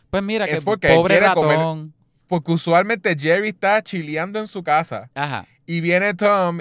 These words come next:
Speaker 2: y, le, y lo trata de sacar como que del, del, del roto donde él vive en la, en la pared. O trata de comérselo. Siempre es como que ese revolú.
Speaker 1: Es que también es que
Speaker 2: Jerry
Speaker 1: Tom,
Speaker 2: está
Speaker 1: es que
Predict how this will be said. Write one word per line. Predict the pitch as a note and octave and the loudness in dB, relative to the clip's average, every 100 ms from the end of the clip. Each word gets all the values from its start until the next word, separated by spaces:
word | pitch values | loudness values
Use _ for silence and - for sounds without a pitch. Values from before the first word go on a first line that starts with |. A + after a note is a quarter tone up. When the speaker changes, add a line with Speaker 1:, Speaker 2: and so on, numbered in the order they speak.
| - | -8
Speaker 2:
y, | D#3 | -2
le, | D3 C3+ | 0 -2
y | - D3 | -4 -6
lo | C3+ | -6
trata | C3+ D3+ | -4 -2
de | E3+ | -2
sacar | F3+ D#3+ D3+ D#3+ | 0 0 0 0
como | D3+ C#3+ C3+ | -6 -8 -4
que | |
del, | B2+ B2+ A#2 - B2+ | -4 -4 -8 -14 -8
del, | B2 A#2+ A2 | -8 -8 -8
del | A#2+ | -8
roto | A2+ B2+ C#3 | -4 -6 -4
donde | C3+ B2+ B2+ | -4 -6 -10
él | |
vive | A#2 C3+ B2+ | -10 -8 -8
en | A#2+ | -6
la, | A#2 G#2 | -6 -6
en | A#2+ | -8
la | A2 | -8
pared. | G2+ C3 D#3 D#3 D3+ _ _ _ _ _ | -6 -4 -4 -4 -6 _ _ _ _ _
O | A#2+ A#2 | -8 -6
trata | B2+ A#2 B2 | -8 -2 -2
de | B2 | -2
comérselo. | A#2 A#2+ C#3+ C#3 D3 C3+ B2 | -6 -6 -6 -6 -8 -6 -6
Siempre | A2+ C#3+ D3 E3+ | -8 -10 -6 -6
es | F3+ | -4
como | F3 C3+ | -4 -4
que | B2 | -6
ese | B2 D#3 | -6 -4
revolú. | D#3+ D3+ | -2 -2
Speaker 1:
Es | B2 | -2
que | G#3 | -2
también | G3+ E3+ D#3 F#3 | -2 -2 -4 0
es | |
que | D#3+ | 2
Speaker 2:
Jerry | F3+ E3 | 2 6
Speaker 1:
Tom, | D3+ F#3 | 4 4
Speaker 2:
está | |
Speaker 1:
es | |
que | G3+ | -2